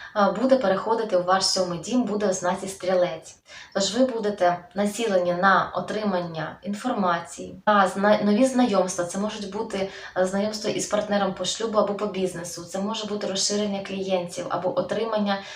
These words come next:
е, важливої для вас інформації, підписання важливого контракту або угоди, ріст вашого бізнесу, перехід його на новий рівень.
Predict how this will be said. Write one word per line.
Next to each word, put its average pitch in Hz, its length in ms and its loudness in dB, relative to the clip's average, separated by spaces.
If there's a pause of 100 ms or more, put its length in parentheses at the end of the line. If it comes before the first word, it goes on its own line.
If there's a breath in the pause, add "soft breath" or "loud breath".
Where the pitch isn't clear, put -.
(220 loud breath)
е, 185 200 6
важливої 196 480 0
для 190 120 0
вас 202 200 2
інформації, 190 640 0
підписання 214 480 0
важливого 196 380 -2
контракту 190 480 -2
або 190 200 -2
угоди, 180 500 -2 (160)
ріст 240 320 -2
вашого 202 500 -2
бізнесу, 180 540 -4
перехід 208 440 0
його 190 200 -2
на 185 120 0
новий 185 260 0
рівень. 196 380 -4